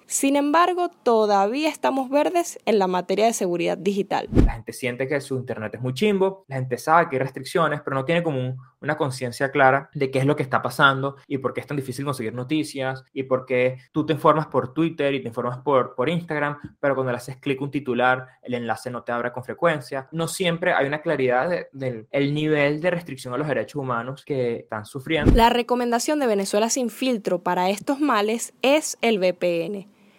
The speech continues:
Speaker 1: Si puedes tener dos, mejor, porque sí, los V P N también se pueden bloquear. Y si son Siphon y Tunnelberg, vas blindado.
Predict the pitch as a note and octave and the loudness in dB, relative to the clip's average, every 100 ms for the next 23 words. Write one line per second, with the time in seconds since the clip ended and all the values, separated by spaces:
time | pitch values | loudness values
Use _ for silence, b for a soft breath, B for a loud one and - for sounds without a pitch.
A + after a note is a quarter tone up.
0 | b - F3+ G3+ B3+ D#4+ D#4 C4+ D4 F#4 | b -6 0 2 2 2 2 4 4 2
1 | - _ _ _ _ F#4+ G#4+ G3+ F#3 - | 0 _ _ _ _ 2 4 2 2 -6
2 | _ _ _ G#3 G#3 F3 - - A3+ D3 | _ _ _ 0 0 -2 0 0 0 0
3 | F3+ G3 F#3 G3+ A3+ D4 D4+ G3 F3 F#3+ | 0 2 2 2 0 0 0 -2 0 2
4 | A3 G#3 F#3 F3+ F3 F#3 F3+ E3+ F3+ _ | 2 2 -2 -2 0 -2 -2 -8 -8 _
5 | G3+ F#3+ G#3 C#4 D#4 - B3 F#3+ - E3+ | -4 -2 0 0 0 2 4 4 -2 -10
6 | E3 - F#3+ - C4+ F4+ F#4 G4 G4+ - | -12 -6 -6 2 2 4 2 0 -2 -10
7 | _ - F3+ F3+ F#3 F#3+ G3+ F3+ D#3+ F3+ | _ -12 0 0 2 0 2 2 0 -4